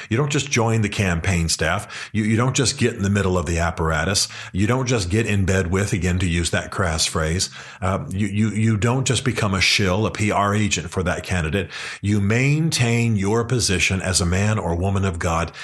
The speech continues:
speaking God's truth, but not compromising that stand publicly and that position and that,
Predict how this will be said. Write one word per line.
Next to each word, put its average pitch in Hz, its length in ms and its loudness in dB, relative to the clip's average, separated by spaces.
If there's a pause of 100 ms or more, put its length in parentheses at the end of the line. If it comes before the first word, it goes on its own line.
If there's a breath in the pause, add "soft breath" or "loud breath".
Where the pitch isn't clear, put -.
(120)
speaking 143 540 0
God's 101 500 0
truth, - 720 -2 (540 loud breath)
but 101 260 0
not 120 280 -2
compromising 80 1120 0 (260 loud breath)
that 123 320 -2
stand 120 880 2
publicly 98 600 0
and 92 180 0
that 107 180 0
position 92 680 0
and 87 180 -2
that, 95 220 0